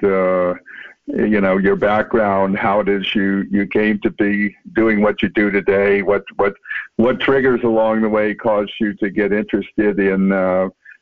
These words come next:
in, in corporate social responsibility and, and the various other things that you do on a day-to-day basis.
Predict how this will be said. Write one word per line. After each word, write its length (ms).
in, 320
in 140
corporate 400
social 260
responsibility 1200
and, 340
and 140
the 80
various 380
other 300
things 240
that 160
you 60
do 180
on 120
a 60
day-to-day 440
basis. 520